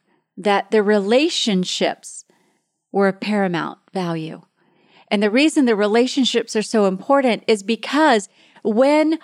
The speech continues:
hard times do come in their lives, broken friendships, maybe they've been bullied,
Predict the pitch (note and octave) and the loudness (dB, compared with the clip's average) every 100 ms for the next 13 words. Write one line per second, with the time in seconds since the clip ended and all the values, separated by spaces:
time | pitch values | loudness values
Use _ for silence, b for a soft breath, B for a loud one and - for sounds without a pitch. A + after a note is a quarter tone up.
0 | - B3 C4+ C4+ A#3+ B3 B3+ A#3+ A3 G3 | -6 0 2 2 0 0 0 2 0 0
1 | B3+ B3 - B3 C4 G#3+ - B3 A#3+ A3 | 0 0 -2 0 0 0 2 2 4 2
2 | A3+ B3+ C#4+ A#3 G#3+ B3 A3 A#2+ C#3 - | 2 4 2 2 2 0 0 -4 -10 -16
3 | - _ B B B B G3 A3 B3 B3 | -20 _ B B B B -2 2 2 2
4 | A3 F3 - C4+ D4 D#4 - A3 - - | -2 -2 -4 0 0 0 -2 -4 -6 -6
5 | F#3 F3+ F#3+ F#3+ F#3 F3+ F3+ E3+ - C4+ | -4 -2 -2 -2 -2 -2 -4 -4 0 2
6 | D#4 A#3+ D#3+ C#3 | 2 0 -2 -6